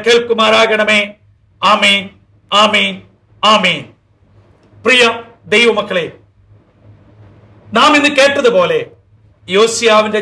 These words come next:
ജീവിതം നമ്മുടെ ജീവിതത്തിലും അന്വർത്ഥമാക്കാം. ഇതിന്റെ ബാക്കി ഭാഗം ദൈവേശമായാൽ അടുത്ത എപ്പിസോഡിൽ കേൾക്കുവാൻ പ്രാർത്ഥനയോടെ കടന്നു വരിക. ഇന്നത്തെ എപ്പിസോഡ് സ്പോൺസർ ചെയ്ത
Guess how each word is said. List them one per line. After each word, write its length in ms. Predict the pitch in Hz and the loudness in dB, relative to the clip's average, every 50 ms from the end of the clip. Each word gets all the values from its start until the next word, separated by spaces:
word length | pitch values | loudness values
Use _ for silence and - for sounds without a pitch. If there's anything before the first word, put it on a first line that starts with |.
| - 214 | -4 -4
ജീവിതം 320 | 233 208 208 208 196 190 - - _ _ _ _ _ 190 185 | -6 -4 -2 -2 -4 -4 -6 -12 _ _ _ _ _ -6 -6
നമ്മുടെ 280 | 214 277 302 294 262 226 - - | -4 0 2 2 2 2 0 -2
ജീവിതത്തിലും 560 | 285 311 311 294 262 226 - 220 202 185 165 139 120 - - _ _ _ _ - 196 | -4 -4 -2 -2 -2 -2 0 -2 -2 -2 -4 -8 -14 -20 -20 _ _ _ _ -4 -4
അന്വർത്ഥമാക്കാം. 760 | 214 226 220 208 202 208 214 190 175 175 170 - 160 143 120 - - _ _ _ _ _ _ _ _ _ _ _ _ _ - | -4 -2 -2 -4 -4 -4 -4 -6 -4 -6 -8 -8 -8 -8 -10 -10 -14 _ _ _ _ _ _ _ _ _ _ _ _ _ -12
ഇതിന്റെ 260 | 160 180 175 185 185 185 196 | -8 -6 -2 -2 -2 0 0
ബാക്കി 280 | 226 262 - - 247 196 - - | -2 -2 -2 -6 -8 -6 -4 -2
ഭാഗം 300 | 233 262 - 311 311 - - - _ _ _ _ _ _ _ - | -2 0 0 0 -2 -4 -6 -20 _ _ _ _ _ _ _ 0
ദൈവേശമായാൽ 800 | 190 - 330 339 320 294 - - 240 196 196 185 180 165 160 143 131 - - _ _ - | 2 2 4 4 2 0 0 -2 -4 -2 -2 0 0 0 -2 -4 -8 -12 -20 _ _ -6
അടുത്ത 220 | 185 196 208 208 226 214 233 | -4 -4 -2 0 2 2 2
എപ്പിസോഡിൽ 520 | 226 - 285 - - 254 233 233 226 226 226 - 233 | 2 -2 -6 -4 0 2 2 2 2 0 -2 -2 0
കേൾക്കുവാൻ 440 | 233 233 226 220 214 214 202 180 165 - - _ _ _ _ - | 0 0 -2 -4 -2 -2 -2 -2 -4 -8 -16 _ _ _ _ -4
പ്രാർത്ഥനയോടെ 680 | 202 233 247 233 - 233 233 226 220 208 208 202 190 185 - - - _ _ - | -2 -2 -2 -2 -4 -2 0 0 0 2 2 2 0 0 -2 -6 -16 _ _ -4
കടന്നു 260 | 214 220 220 196 202 180 | -2 -2 -2 -4 -4 -8
വരിക. 200 | 175 165 151 151 143 127 - _ _ _ _ _ - | -8 -8 -8 -8 -8 -10 -12 _ _ _ _ _ -8
ഇന്നത്തെ 340 | 190 214 208 208 208 214 208 214 220 | -6 -4 -4 -4 -2 0 2 2 0
എപ്പിസോഡ് 440 | - 254 - - - 233 226 220 220 - - | 0 -4 -6 -2 0 0 2 0 -2 -4 -4
സ്പോൺസർ 380 | - 220 226 - - - 233 233 | -6 -6 -6 -6 -6 -4 -2 0
ചെയ്ത 160 | 233 233 | 0 0